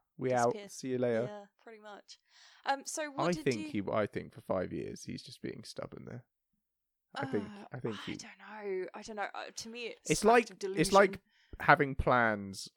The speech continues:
Speaker 1: on a Friday, uh, and you've got to drive somewhere,
Speaker 2: Yeah.
Speaker 1: and you don't wanna go, so you just have a,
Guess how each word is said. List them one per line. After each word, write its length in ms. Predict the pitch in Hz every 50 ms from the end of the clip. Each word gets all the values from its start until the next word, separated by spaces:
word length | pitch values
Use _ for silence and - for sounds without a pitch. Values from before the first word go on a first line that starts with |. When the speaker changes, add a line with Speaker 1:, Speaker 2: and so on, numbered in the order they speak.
| -
Speaker 1:
on 100 | - 104
a 40 | 107
Friday, 720 | - - 117 107 104 104 104 95 95 92 90 90 90 - _ _ _ _ _ _ _ _ - -
uh, 460 | 98 101 98 95 95 95 95 95 95
and 100 | 95 95
you've 120 | 101 -
got 100 | - 98
to 120 | 76 - -
drive 320 | 101 98 95 95 92 -
somewhere, 400 | - 92 92 - - 107 101 - _ _ _ _ -
Speaker 2:
Yeah. 360 | 240 240 233 214 202 190 190 185
Speaker 1:
and 120 | 190 147
you 120 | - 104
don't 220 | 107 - 135 117 101
wanna 140 | 98 95 101
go, 180 | 104 107 95 90
so 140 | - -
you 80 | 87 90
just 160 | - - -
have 180 | - 107 - -
a, 100 | 185